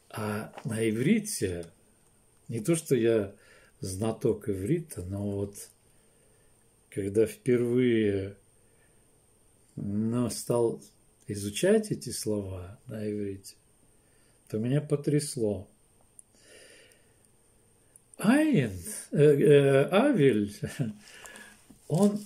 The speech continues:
стал приносить агнцев. Потому что вот на основании этого Бог их оставил жить.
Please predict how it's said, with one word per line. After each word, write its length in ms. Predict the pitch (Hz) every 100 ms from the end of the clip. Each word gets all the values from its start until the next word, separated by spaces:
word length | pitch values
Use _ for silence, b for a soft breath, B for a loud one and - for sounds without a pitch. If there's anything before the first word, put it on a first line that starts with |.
| -
стал 420 | - - 175 170
приносить 840 | 156 143 139 - - 151 151 - - _ _ _ _ _ -
агнцев. 1000 | - 110 107 87 87 - - - - - _ _ _ _ _ _ _ _ _ _ _ _ _ _ _
Потому 220 | - 147 139
что 460 | - 143 131 - _ _ _ _ _ _ _ _ _ -
вот 280 | 104 165 208
на 80 | 202
основании 540 | - 160 185 196 151
этого 640 | 175 240 - 139 110 101 - _ b b b b b b b b _ -
Бог 560 | 107 113 170 156 - -
их 260 | 139 110 -
оставил 760 | 104 - - 107 110 110 104 104 _ _ _ -
жить. 800 | 98 92 90 82 - - -